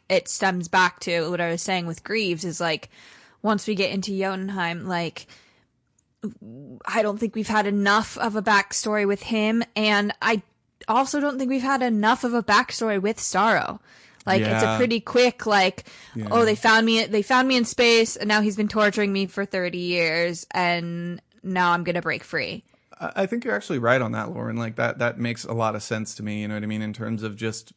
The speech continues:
Speaker 2: pushing things along a little bit, maybe a little bit more quicker than they should have been, but at the
Speaker 1: Mm-hmm.
Speaker 2: same time, this is already a two hour and twelve minute movie, you know, and, and,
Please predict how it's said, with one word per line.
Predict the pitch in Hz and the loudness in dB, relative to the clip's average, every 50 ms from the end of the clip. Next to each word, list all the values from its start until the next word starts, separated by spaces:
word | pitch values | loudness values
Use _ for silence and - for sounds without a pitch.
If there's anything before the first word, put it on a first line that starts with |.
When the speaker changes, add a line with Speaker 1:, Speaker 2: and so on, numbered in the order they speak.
| _ _ | _ _
Speaker 2:
pushing | - 143 131 - 131 123 117 | -8 -6 -6 -4 -4 -4 -4
things | 120 117 117 110 | -2 -4 -4 -4
along | 113 107 107 110 107 110 110 | -6 -8 -6 -6 -6 -6 -6
a | 110 | -6
little | 110 107 110 | -6 -6 -6
bit, | 104 110 107 - _ _ _ - - _ _ _ _ - | -6 -8 -10 -10 _ _ _ -20 -20 _ _ _ _ -6
maybe | 127 127 120 120 117 123 131 | -4 -2 -2 0 0 0 0
a | 131 | 2
little | 135 135 139 135 | 2 0 0 0
bit | 147 147 139 | 0 0 0
more | 143 143 139 | -2 -2 -2
quicker | - 156 147 - 160 | -4 -6 -6 -6 -8
than | 147 151 151 | -6 -6 -8
they | 147 147 | -8 -8
should | 135 - 160 151 | -8 -8 -10 -8
have | 156 156 147 147 | -8 -8 -8 -6
been, | 165 170 175 170 | -6 -6 -6 -2
but | 143 143 131 139 - - _ _ _ _ _ _ _ | 0 0 0 0 -2 -6 _ _ _ _ _ _ _
at | 226 220 208 | 0 0 2
the | 190 185 | 2 0
Speaker 1:
Mm-hmm. | 165 | 0
Speaker 2:
same | 175 180 | -2 -2
time, | 175 175 175 170 165 | -2 -2 -2 -2 -2
this | 160 139 | -4 -4
is | 156 160 | -2 0
already | 160 160 160 156 151 | 2 2 2 2 0
a | 131 | -2
two | 117 - - - 135 139 | -4 -6 -8 -4 2 4
hour | 127 123 123 120 | 4 4 4 4
and | 120 117 | 2 -2
twelve | 117 - 117 117 113 110 | -2 -2 -4 -2 -2 -2
minute | 117 113 107 | -4 -4 -4
movie, | 113 110 110 107 110 117 120 117 117 113 - | -4 -4 -4 -4 -2 -2 -2 -2 -2 -4 -4
you | 120 123 | -4 -2
know, | 123 117 117 117 117 117 | -2 -2 -2 -2 -4 -4
and, | 113 113 | -4 -4
and, | 110 113 110 - | -6 -8 -10 -12